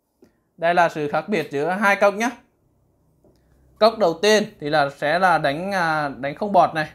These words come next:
Cốc thứ hai thì nó sẽ là đánh có, có bọt. Để các bạn làm, à, làm kiểu như là vẽ vẽ mấy cái hình, à, bằng sứa ấy.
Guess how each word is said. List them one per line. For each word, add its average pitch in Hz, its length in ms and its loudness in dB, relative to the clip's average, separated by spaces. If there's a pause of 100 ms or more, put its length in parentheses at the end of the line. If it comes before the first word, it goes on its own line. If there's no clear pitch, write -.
Cốc 180 160 -8
thứ 208 60 -6
hai 185 280 0
thì 160 100 -6
nó 135 140 -6
sẽ 170 140 -4
là 170 100 2
đánh 147 200 -2
có, 160 160 -10
có 156 220 -4
bọt. 165 200 4 (460)
Để 120 140 -6
các 120 100 -4
bạn 135 200 -4
làm, 135 280 -6
à, 131 360 -6 (300)
làm 143 240 -6
kiểu 113 160 -4
như 160 140 -4
là 147 400 0
vẽ 143 260 -4
vẽ 165 180 0
mấy 180 140 -2
cái 202 80 -6
hình, 170 300 -4
à, 151 160 -2
bằng 151 180 -4
sứa 165 240 0
ấy. 226 140 0